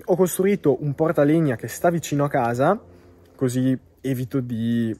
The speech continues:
ogni volta andare, eh, dalla casa alla legnaia, ma ho subito lì un po' di legna di quella settimana vicino a casa, almeno non mi sporco i piedi quando devo, devo prendere la legna. E magari, se vi interessa su come ho fatto a costruire questo portalegna,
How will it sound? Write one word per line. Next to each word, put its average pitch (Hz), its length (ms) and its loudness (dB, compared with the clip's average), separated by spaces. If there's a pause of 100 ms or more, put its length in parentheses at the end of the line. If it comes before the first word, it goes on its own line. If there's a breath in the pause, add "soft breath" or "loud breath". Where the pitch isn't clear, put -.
ogni 120 240 -6
volta 113 400 0
andare, 110 640 -4 (420 soft breath)
eh, 107 240 -4
dalla 107 240 0
casa 113 500 -2
alla 110 220 -6
legnaia, 123 720 0
ma 101 140 -8
ho 82 120 -10
subito 110 380 -8
lì 110 280 -4 (440 soft breath)
un 131 180 -4
po' 139 140 6
di 135 120 4
legna 131 380 4
di 110 140 -6
quella 123 240 -2
settimana 120 640 -6 (200)
vicino 127 360 -2
a 156 40 2
casa, 131 460 2
almeno 104 460 -10 (220)
non 113 160 -6
mi 98 60 -8
sporco - 280 -16
i 107 60 -16
piedi 110 180 -6
quando 101 220 -10
devo, 110 420 -4
devo 117 180 -2
prendere 117 360 -2
la 196 80 4
legna. 143 400 0 (640 loud breath)
E 135 800 4
magari, 160 500 2 (100)
se 175 340 4
vi 160 80 4
interessa 160 580 0
su 143 200 -6
come 180 180 4
ho - 20 0
fatto 143 240 -2
a 131 40 -6
costruire 139 560 -2
questo 120 240 -10
portalegna, 156 640 -6